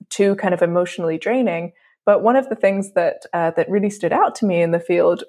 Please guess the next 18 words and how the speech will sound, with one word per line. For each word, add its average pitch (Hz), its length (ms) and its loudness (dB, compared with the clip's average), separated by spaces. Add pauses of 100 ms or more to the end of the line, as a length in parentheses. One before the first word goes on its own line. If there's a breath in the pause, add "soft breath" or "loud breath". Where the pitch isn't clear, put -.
(120)
was 262 380 0
the 226 100 0
fact 202 300 0
that - 140 -6
people 214 280 0
really 269 320 0
did 277 320 0
think 208 260 -2
about - 340 -2
this 165 280 -4
an 175 200 -8
awful 180 460 0
lot. - 460 -2 (420)
And, 180 360 0 (120)
um, 165 360 -4
you 196 140 0
know, 175 140 4
they, 175 260 0